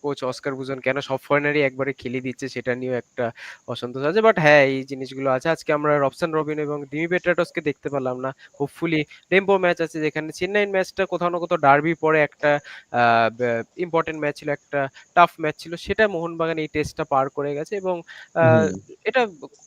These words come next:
Speaker 1: খুব একটা বললে ভুল হবে না যে এই, এই টিমটা বা এই ফরমেশনটা মলিনার কমফর্ট জোন। সেখানে তিনি পছন্দ করেন যে দুটো ফরেন সেন্টার ব্যাককে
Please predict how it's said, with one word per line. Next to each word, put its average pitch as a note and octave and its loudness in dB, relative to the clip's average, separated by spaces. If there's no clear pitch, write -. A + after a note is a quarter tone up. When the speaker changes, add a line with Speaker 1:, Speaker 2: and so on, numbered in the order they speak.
Speaker 1:
খুব A3+ -2
একটা A#3 0
বললে G3+ 0
ভুল F3+ -4
হবে A3 -4
না A#3+ -4
যে A#3+ -8
এই, A3+ -4
এই F#3+ -4
টিমটা E3+ -6
বা F3 0
এই F3+ -2
ফরমেশনটা F#3 -6
মলিনার F#3+ -4
কমফর্ট F#3+ -2
জোন। G#2 -8
সেখানে D3+ -4
তিনি C#3+ -10
পছন্দ D3+ -6
করেন C#3+ -6
যে C#3 -4
দুটো C#3 -8
ফরেন C3+ 0
সেন্টার C3+ -6
ব্যাককে C3 -4